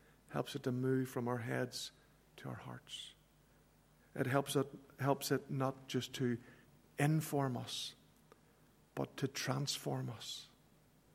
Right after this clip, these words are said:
to transform us from the inside out. <clears throat> Then thirdly, we might take time to respond. To respond, this is when we spend time in, in prayer or, or in praise, silently spoken or sung,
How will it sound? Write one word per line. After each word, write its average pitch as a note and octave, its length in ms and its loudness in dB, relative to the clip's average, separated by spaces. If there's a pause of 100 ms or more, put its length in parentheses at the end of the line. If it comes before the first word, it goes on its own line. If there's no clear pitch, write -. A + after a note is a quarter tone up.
(560)
to - 80 -10
transform B2 720 0
us - 240 -10 (460)
from C3 140 2
the B2 120 8
inside B2+ 460 2
out. A#2+ 260 -6 (560)
<clears throat> E3+ 160 10 (1400)
Then D#3+ 140 10
thirdly, D#3 380 12
we D3+ 100 12
might D3 200 10
take D3 200 6
time D3+ 240 8
to C#3+ 60 12
respond. C#3+ 600 6 (600)
To E3+ 80 8
respond, F#3+ 440 10
this G3+ 120 12
is G3 80 6
when E3 160 10
we D#3 60 8
spend E3 320 8
time F3 280 8
in, D#3 140 4 (340)
in E3+ 140 8
prayer G3 540 12
or, D3+ 220 12
or D#3+ 220 12
in D#3+ 100 8
praise, G3 400 12
silently F#3 540 10
spoken G3 380 4
or E3+ 80 6
sung, G3 420 6